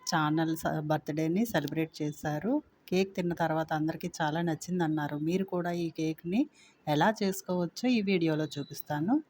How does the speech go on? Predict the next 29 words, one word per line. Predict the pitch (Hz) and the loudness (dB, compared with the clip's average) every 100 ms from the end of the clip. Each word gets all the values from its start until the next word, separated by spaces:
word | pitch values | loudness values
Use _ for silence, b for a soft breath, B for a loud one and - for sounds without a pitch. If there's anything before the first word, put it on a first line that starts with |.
| - | 0
చాలా | 143 143 170 | 0 2 0
సింపుల్ | - 175 165 170 | 0 -4 -2 -2
అండి. | 170 214 | 0 0
ముందుగా | 185 160 165 208 | 2 2 4 2
ఇంగ్రీడియంట్స్ | 190 165 160 156 160 - | 4 2 0 0 0 -2
అన్నీ | 151 151 156 | -2 -2 -2
చూద్దాము. | 147 147 151 151 214 294 b b b b b b _ - | -6 -4 -4 0 2 0 b b b b b b _ 0
వన్ | 170 165 | 4 4
కప్ | 160 156 - | 2 0 0
మైదా, | 156 151 156 202 294 - b b b _ _ _ _ _ _ _ - | 0 0 2 4 4 0 b b b _ _ _ _ _ _ _ -2
ఫోర్ | - 170 | 4 6
ఎగ్స్, | 156 156 - 247 269 | 6 0 0 2 4
బేకింగ్ | 180 160 170 160 | 4 4 2 0
పౌడర్ | 160 151 156 | 2 2 2
వన్ | 156 170 | 2 0
టేబుల్ | 175 185 180 190 | 0 0 2 0
స్పూన్, | - - 226 254 | -2 0 2 2
కోకో | - 165 151 160 | 2 2 2 0
పౌడర్ | 156 156 156 156 | 2 2 2 0
వన్ | 160 156 | -2 -2
టేబుల్ | 165 165 175 | -2 -2 -2
స్పూన్, | - - 226 226 | -2 0 2 4
బటర్ | 160 156 160 185 | 4 2 2 2
అయితే | 185 180 - 190 | 2 0 0 2
వన్ | 170 156 | 2 0
కప్పు, | 151 175 - 277 302 | -2 -4 2 4 4
బటర్ | 175 160 151 190 190 | 4 2 2 0 2
లేకపోతే | 165 160 196 170 180 165 175 330 330 b b b _ | 0 0 0 2 0 0 2 0 0 b b b _
నెయ్యి | 190 180 180 208 240 | 4 8 8 6 4